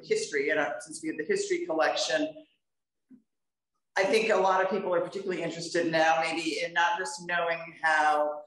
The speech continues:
about the lives of famous people, but just getting more of a sense about how, if, if I were alive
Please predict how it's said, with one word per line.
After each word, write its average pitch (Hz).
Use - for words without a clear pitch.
about 170
the 170
lives 156
of -
famous 247
people, 165
but 165
just 190
getting 180
more 175
of 175
a 170
sense 180
about 165
how, 202
if, 202
if 208
I 208
were 190
alive 175